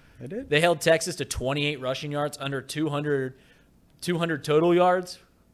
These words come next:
Speaker 2: and still are eighty-eighth in the country. <laughs>
Speaker 1: I, I, I get all my takes, mostly most of my takes and most of my, my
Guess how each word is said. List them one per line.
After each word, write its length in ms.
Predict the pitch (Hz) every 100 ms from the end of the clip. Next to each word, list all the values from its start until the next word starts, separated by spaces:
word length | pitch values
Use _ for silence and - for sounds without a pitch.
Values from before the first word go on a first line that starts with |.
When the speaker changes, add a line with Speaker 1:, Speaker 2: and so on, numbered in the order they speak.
| _ _ _ _
Speaker 2:
and 140 | 120
still 240 | - 151 151
are 80 | 117
eighty-eighth 340 | 131 135 139
in 80 | 135
the 60 | 127
country. 640 | 135 139 135 - - -
<laughs> 60 | _ _
Speaker 1:
I, 540 | 123 131 127 139 123 117
I, 140 | 120 127
I 60 |
get 180 | 127 139
all 200 | 147 151
my 180 | 151 147
takes, 360 | 156 160 147
mostly 400 | 131 143 151 160
most 300 | 147 139 139
of 60 | 143
my 140 | 139
takes 360 | 135 143 139 139
and 80 | 123
most 240 | 123 -
of 60 | 127
my, 540 | 123 117 117 117 110 110
my 640 | 117 117 113 113 110